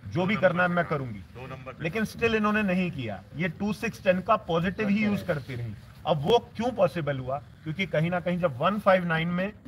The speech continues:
Speaker 1: इनके Jupiter ने transit किया होगा, तब इन्होंने righteousness को फॉलो किया,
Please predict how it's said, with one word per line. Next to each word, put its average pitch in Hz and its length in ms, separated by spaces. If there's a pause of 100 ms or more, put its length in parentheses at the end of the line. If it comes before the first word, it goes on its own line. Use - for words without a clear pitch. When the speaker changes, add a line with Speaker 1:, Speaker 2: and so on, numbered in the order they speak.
(180)
Speaker 1:
इनके 139 420 (380)
Jupiter 143 400
ने 151 120
transit 147 440
किया 127 180
होगा, 117 380 (400)
तब 147 120
इन्होंने 160 260
righteousness 160 720
को 151 120
फॉलो 110 260
किया, 101 260